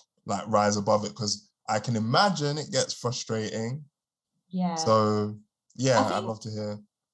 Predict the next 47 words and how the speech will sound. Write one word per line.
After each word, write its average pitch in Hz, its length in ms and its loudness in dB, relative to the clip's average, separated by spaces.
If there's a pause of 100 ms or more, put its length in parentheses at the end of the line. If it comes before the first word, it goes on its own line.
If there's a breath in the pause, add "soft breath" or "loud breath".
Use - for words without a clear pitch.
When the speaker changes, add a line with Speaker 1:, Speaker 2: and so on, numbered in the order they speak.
(320)
Speaker 2:
I 277 80 2
think 359 240 -4
as 320 120 -4
well, 302 140 2
it 247 120 0
just 262 180 -2
leads 269 240 0
back 233 260 0
now 214 640 2 (280)
so - 180 -4
people 220 280 2
know 214 180 2
that 196 180 0
I'm, 196 280 0
I 185 100 0
mean 196 280 0
business, 185 460 -4
because 180 260 -8
I 175 80 -6
think 185 220 -4
a 185 40 2
lot 185 220 0
of - 60 -12
people, 180 640 -6 (840)
um, 170 800 -4
I 233 80 0
think 370 180 -4
as 339 120 0
well, 262 360 4 (140)
people, 294 460 0
a 226 80 2
lot 247 220 0
of 220 60 0
men, 214 300 2
and 175 100 0
I 180 100 0
don't 202 200 -2
mean 196 120 -2
this 180 240 -2 (100)
with 185 160 -4
any 202 200 -2
disrespect, - 560 -12
actually, 160 300 -8
no, 151 260 -6
disrespectfully, 151 880 -8 (120)
I 170 40 -10
don't, 143 140 -8